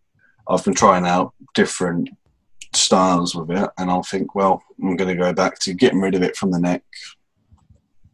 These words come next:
But we've talked enough for one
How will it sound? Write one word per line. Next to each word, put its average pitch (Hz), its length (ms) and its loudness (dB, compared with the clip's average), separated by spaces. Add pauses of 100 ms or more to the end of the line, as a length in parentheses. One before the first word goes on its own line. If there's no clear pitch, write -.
(800)
But - 680 4 (800)
we've 135 260 4
talked - 300 4
enough - 460 -4 (460)
for 90 180 -4
one 92 340 4